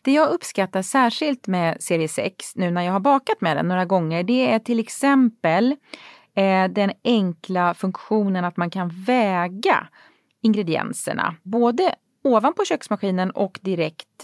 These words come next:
i skålen. Och sen de sju olika sensorprogrammen,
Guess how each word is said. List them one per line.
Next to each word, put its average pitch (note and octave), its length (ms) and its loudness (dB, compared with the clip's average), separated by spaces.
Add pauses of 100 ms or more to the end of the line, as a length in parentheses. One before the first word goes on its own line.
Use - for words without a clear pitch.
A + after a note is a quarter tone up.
(180)
i E3 80 -6
skålen. F#3+ 720 -2 (200)
Och - 320 -2
sen E4+ 360 2
de G#3 200 0
sju A#3 460 0
olika D3 800 -2 (240)
sensorprogrammen, F3+ 1600 -2